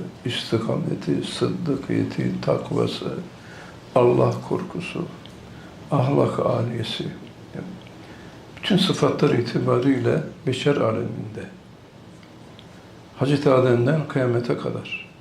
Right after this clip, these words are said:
bütün insanlar içerisinde ahlak kitaplarında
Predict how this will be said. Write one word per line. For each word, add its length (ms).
bütün 260
insanlar 560
içerisinde 760
ahlak 400
kitaplarında 840